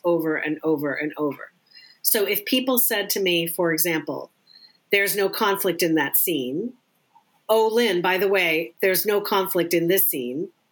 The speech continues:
And the next week, "There's no conflict in this scene." Well, I, clearly I needed to get serious about the fact that there was no conflict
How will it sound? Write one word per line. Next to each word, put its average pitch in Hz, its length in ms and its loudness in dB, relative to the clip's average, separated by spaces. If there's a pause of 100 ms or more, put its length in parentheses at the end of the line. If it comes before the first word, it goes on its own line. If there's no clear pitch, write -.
(120)
And 196 160 2
the 196 80 2
next 233 300 -2
week, 190 360 0 (220)
"There's 208 240 2
no 202 120 0
conflict 196 500 0
in 170 100 2
this 165 200 2
scene." 208 300 0
Well, 220 120 2
I, 233 120 2 (220)
clearly 403 360 2
I 311 60 2
needed 294 260 2
to 247 60 -2
get 254 240 0
serious 262 380 0
about 208 180 -4
the - 60 -10
fact 233 240 -2
that - 80 -10
there 208 100 2
was 196 140 2
no 233 140 2
conflict 170 580 0